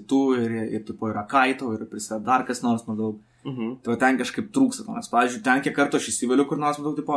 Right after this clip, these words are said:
Speaker 1: Kaito tas tavo best, best friend, tas, tipo, ex-Yakuza, tipo, visi respektina jį, tipo, actual, tipo, ex-Yakuzas, nu, maždaug, tipo, he's really cool, jis toks big tough guy. Ir tada maždaug tu nuvarai į bėdą, tipo, okei, dabar kietai, mes, tipo, varysim kartu su Kaito, we're gonna kick everyone's asses.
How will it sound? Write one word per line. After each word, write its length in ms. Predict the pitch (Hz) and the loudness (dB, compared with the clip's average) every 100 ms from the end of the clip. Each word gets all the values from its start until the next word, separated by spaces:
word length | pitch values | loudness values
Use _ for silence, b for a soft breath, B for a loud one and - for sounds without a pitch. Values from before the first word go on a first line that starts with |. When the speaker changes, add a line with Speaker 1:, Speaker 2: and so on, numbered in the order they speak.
| - | 0
Speaker 1:
Kaito 300 | 131 131 151 | 2 2 2
tas 160 | 147 - | 0 0
tavo 220 | 127 110 | 0 2
best, 300 | 120 120 - | 0 -2 -4
best 360 | - 113 123 - | -4 0 0 0
friend, 260 | 113 120 139 | 0 0 0
tas, 160 | 123 | -4
tipo, 360 | - 110 113 107 | -6 -6 -6 -6
ex-Yakuza, 600 | 113 113 - 110 120 - 131 | -4 -4 -2 0 0 0 -6
tipo, 220 | 117 117 | -4 -4
visi 300 | 107 110 151 | -2 0 2
respektina 560 | 135 - 123 113 - 147 | 0 -2 -4 -4 -6 -4
jį, 220 | 160 165 | -2 -2
tipo, 160 | - 165 | -4 -4
actual, 380 | 160 160 165 151 | -4 -4 -4 -4
tipo, 160 | 156 | -2
ex-Yakuzas, 640 | 147 151 - 147 147 147 151 | -2 -2 -2 -2 -2 -4 -4
nu, 80 | 123 | -4
maždaug, 220 | 117 104 | -4 -6
tipo, 160 | - 110 | -8 -4
he's 220 | 117 113 | -2 -2
really 240 | 113 110 104 | -2 -4 -4
cool, 160 | 120 120 | -4 -4
jis 80 | - | -6
toks 160 | 104 | -10
big 240 | 107 110 104 | -4 -4 -4
tough 240 | 123 - | -6 -4
guy. 220 | 127 120 - | -2 -2 2
Ir 160 | 139 139 | 4 4
tada 160 | 156 | 2
maždaug 380 | 156 151 143 151 | 2 0 2 0
tu 80 | 156 | 0
nuvarai 300 | 135 123 135 | 0 2 4
į 60 | 139 | 4
bėdą, 240 | 127 135 - | 4 2 0
tipo, 160 | - 117 | -6 -8
okei, 240 | - 120 117 | 0 2 2
dabar 280 | 104 117 107 | 0 -2 -2
kietai, 320 | 117 110 107 | -2 -2 -4
mes, 240 | 107 107 - | -6 -4 -6
tipo, 160 | 113 107 | -4 -2
varysim 240 | 110 123 | 0 -2
kartu 240 | 117 110 | -4 -6
su 120 | 117 - | -6 -4
Kaito, 320 | 110 110 123 | -2 -2 -2
we're 160 | 107 107 | -4 -2
gonna 240 | 110 110 | -2 -2
kick 240 | - 110 - | -6 -6 -2
everyone's 400 | 110 110 110 110 | 0 2 0 0
asses. 380 | 110 135 131 | 0 -2 -6